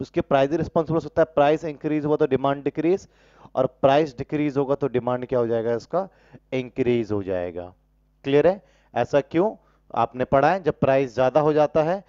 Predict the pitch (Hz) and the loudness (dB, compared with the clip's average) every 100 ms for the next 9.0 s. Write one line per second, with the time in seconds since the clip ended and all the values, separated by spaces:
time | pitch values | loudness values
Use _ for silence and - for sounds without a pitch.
0 | _ _ - 151 135 135 - 170 - 131 | _ _ -6 0 2 2 0 -6 0 0
1 | 143 135 156 160 - 131 131 151 - _ | 0 -4 -4 -6 2 2 4 0 -2 _
2 | _ _ _ _ 147 170 175 165 160 - | _ _ _ _ 2 2 4 2 2 0
3 | 170 196 - _ - 120 143 180 151 120 | -2 -2 -8 _ -10 -8 0 0 0 2
4 | 139 160 147 139 156 151 160 156 156 - | 4 2 -2 -4 -4 -2 -2 2 0 0
5 | 175 202 _ _ _ - 135 135 151 165 | -4 -4 _ _ _ -4 0 0 -2 -4
6 | 185 - 139 - 180 165 139 135 127 170 | -4 -4 -2 0 2 2 2 0 -2 -6
7 | 180 - 160 156 135 123 - 117 135 160 | -6 -2 -2 -2 -6 -4 0 0 0 -4
8 | 120 117 147 - 131 98 87 85 80 87 | -4 -6 -8 -2 -2 -2 -12 -12 -12 -18